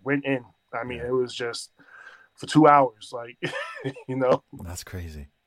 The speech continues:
Speaker 2: Is this a, uh, I'm just curious, is this an o-, older woman, younger woman?
Speaker 1: Uh, she was an older, older woman.
Speaker 2: Older,
Speaker 1: Yeah.
Speaker 2: okay. Oh, it's,
Speaker 1: But I
Speaker 2: that's
Speaker 1: mean, it,
Speaker 2: interesting.
Speaker 1: it, it's, it's,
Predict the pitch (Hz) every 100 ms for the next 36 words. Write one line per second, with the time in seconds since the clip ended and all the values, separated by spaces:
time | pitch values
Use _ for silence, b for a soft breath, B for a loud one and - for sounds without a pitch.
0 | - 107 131 131 131 139 143 143 - 143
1 | 139 117 127 123 139 143 151 151 147 143
2 | 143 135 139 135 135 139 139 _ _ _
3 | 165 160 226 180 147 151 160 160 180 175
4 | 196 208 110 98 143 139 131 110 120 _
5 | _ _ _ - 117 92 - 202 170 170
6 | 165 165 160 175 - - _ 165 160 -
7 | 170 160 -